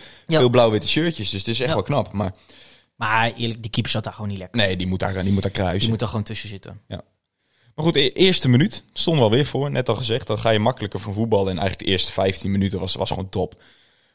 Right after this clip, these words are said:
Speaker 2: Gewoon weer die goede balcombinaties als tegen Feyenoord. En, eh, ehm, ehm, ja, eigenlijk kreeg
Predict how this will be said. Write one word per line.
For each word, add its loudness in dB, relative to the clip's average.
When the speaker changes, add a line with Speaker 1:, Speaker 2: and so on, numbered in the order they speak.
Speaker 2:
Gewoon 2
weer 4
die -2
goede 4
balcombinaties 2
als -4
tegen -4
Feyenoord. 0
En, -4
eh, -6
ehm, -6
ehm, -10
ja, -4
eigenlijk -2
kreeg 0